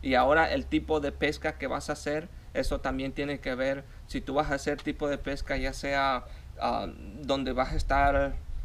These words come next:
pescando por, por, por peces grandes o vas a ocupar bastante equipo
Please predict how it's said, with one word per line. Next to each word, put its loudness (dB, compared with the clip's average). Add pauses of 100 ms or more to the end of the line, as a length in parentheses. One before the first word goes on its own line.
(260)
pescando 0
por, 2
por, -2 (500)
por 0
peces -2
grandes 2
o -2
vas -2
a 0
ocupar 0
bastante -2
equipo -4